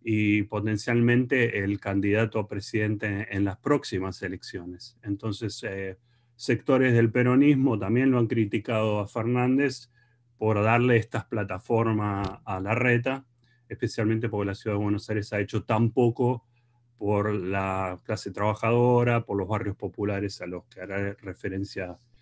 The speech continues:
brevemente. Ahora, al comenzar el gobierno de Fernández, una de las prioridades, como ustedes probablemente ya, ya saben, era renegociar la deuda. Em,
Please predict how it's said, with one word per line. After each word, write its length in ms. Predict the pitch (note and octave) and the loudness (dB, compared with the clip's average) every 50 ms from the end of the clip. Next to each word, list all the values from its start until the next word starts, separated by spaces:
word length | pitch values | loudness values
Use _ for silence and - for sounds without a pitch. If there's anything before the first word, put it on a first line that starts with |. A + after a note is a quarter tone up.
| _ _ _ _ _ _ _ | _ _ _ _ _ _ _
brevemente. 840 | - G2+ G#2 G2+ G2 G2 F#2+ F#2 F#2+ F2+ F2+ F2 E2+ E2+ - - - _ _ _ _ _ _ _ _ _ _ _ _ _ - _ _ _ - | -8 -4 -2 0 0 0 0 0 -2 -2 -2 -4 -6 -6 -8 -12 -14 _ _ _ _ _ _ _ _ _ _ _ _ _ -20 _ _ _ 0
Ahora, 220 | C3 C3+ C#3+ C#3+ | 2 4 6 6
al 100 | C#3 C3+ | 4 4
comenzar 460 | A#2+ D#3 D3 D#3 D#3 D3+ - G3+ G3 G#3 | 4 6 6 6 6 6 4 4 4 6
el 80 | G3 | 6
gobierno 460 | F3+ F3 F3 F3+ F3 F3 E3+ D#3+ D3 | 6 8 6 6 6 6 6 4 4
de 120 | D3 C#3+ B2+ | 2 2 0
Fernández, 760 | - - C#3+ C3+ D3+ E3+ F3 F3+ F3+ F3 D3 C#3+ C#3 B2+ - | -2 -2 -2 0 2 4 4 6 6 4 4 4 2 0 0
una 160 | C#3+ C3+ C#3 | 0 2 2
de 60 | C3+ | 2
las 140 | B2+ B2+ A#2+ | 0 0 -2
prioridades, 760 | - C3 B2+ A#2+ A#2 A#2+ B2 B2 C3 C3+ C#3+ D3 C#3 - - | 0 0 2 2 4 4 4 4 4 4 4 4 2 0 -6
como 220 | - - G#2 G#2 F#2+ | -8 -4 -2 -2 -2
ustedes 640 | - - A#2 A2 G#2+ G#2 G#2 - - - - - _ _ _ _ _ _ _ _ _ _ _ | -2 -2 0 0 2 2 0 -2 -6 -12 -18 -20 _ _ _ _ _ _ _ _ _ _ _
probablemente 720 | - A#2+ G#2+ G#2+ G#2 G#2+ G#2+ G#2 G2+ G2+ G2 - G2+ F#2 | -8 -6 -4 -2 -2 -2 0 0 -2 -2 -4 -4 -6 -6
ya, 300 | F2+ - - - F#2+ F2+ F2+ | -6 -8 -10 -10 -10 -10 -12
ya 200 | F2+ - - G#2+ | -12 -12 -10 -12
saben, 500 | - - B2+ A2+ A2+ A2+ A#2 A#2+ C3+ C3 - | -6 -4 -2 0 0 0 0 -2 -4 -6 -6
era 340 | G#2 G#2 G#2+ G#2+ G#2+ G#2+ F#2+ | -4 -2 0 0 0 -2 -2
renegociar 720 | G2+ G#2+ G#2+ G#2+ G#2+ G#2+ A2 G#2+ G#2 - - A#2+ A2+ A2 | -2 0 0 0 0 0 0 0 -2 -2 0 0 0 2
la 160 | A2+ A2 G2+ | 0 0 0
deuda. 500 | G2+ G2 F#2+ F#2+ F2 F2 F2+ F2 - _ _ _ _ _ _ _ _ _ _ _ _ _ _ _ _ _ _ _ _ | 0 -2 -2 -2 -2 -4 -6 -8 -10 _ _ _ _ _ _ _ _ _ _ _ _ _ _ _ _ _ _ _ _
Em, 920 | - G#2+ G#2+ G2+ G2 G2 G2 F#2+ F#2+ F#2 F#2 F#2+ F#2+ F#2 F#2 F#2 - - | -4 -2 0 0 0 0 -2 -2 -4 -4 -4 -4 -4 -6 -6 -8 -12 -16